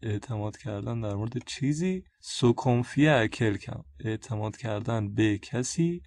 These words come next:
سو کنفیه ا کلکن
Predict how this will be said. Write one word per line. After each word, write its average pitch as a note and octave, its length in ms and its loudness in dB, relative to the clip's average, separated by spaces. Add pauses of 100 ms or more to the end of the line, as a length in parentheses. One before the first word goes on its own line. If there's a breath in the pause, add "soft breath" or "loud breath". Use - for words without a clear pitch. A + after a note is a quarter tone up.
(140)
سو - 400 -2
کنفیه G#2 580 -4 (140)
ا A#2 240 2
کلکن D#3+ 680 -4